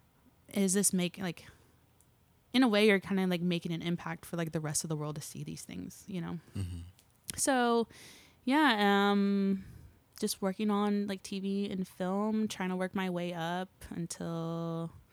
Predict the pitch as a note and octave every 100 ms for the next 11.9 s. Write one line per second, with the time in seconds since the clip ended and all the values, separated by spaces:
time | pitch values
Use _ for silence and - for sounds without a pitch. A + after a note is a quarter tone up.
0 | _ _ F#3+ F#3+ G3+ F#3 D#3+ - - G3
1 | F#3+ A3 A3+ A3+ B3 B3 C4 B3+ G3 F3+
2 | E3+ F3 E3 E3 - _ - D4+ D#4 D4+
3 | F#3 - E4+ C#4+ E4+ - E4+ F#3 - -
4 | - - - G3 - - - D3+ B3+ C4+
5 | - C#4+ C4+ B3 - B3 C4+ A3+ - -
6 | A3 A#3+ G#3+ G3 F3 F3+ G3+ F#3+ - -
7 | - - - A#3+ F#4 F#4 B3 G3+ F#3 -
8 | F#3+ F#3+ - E3+ E3+ F3 D#3+ D#3 - E3
9 | E3+ E3 D#3 D#3 D#3+ D#3 D3 E3 E3 -
10 | E3+ E3+ E3+ E3 D3+ E3 - D3 - -
11 | - - - _ - F3+ F3+ D#3+ D3+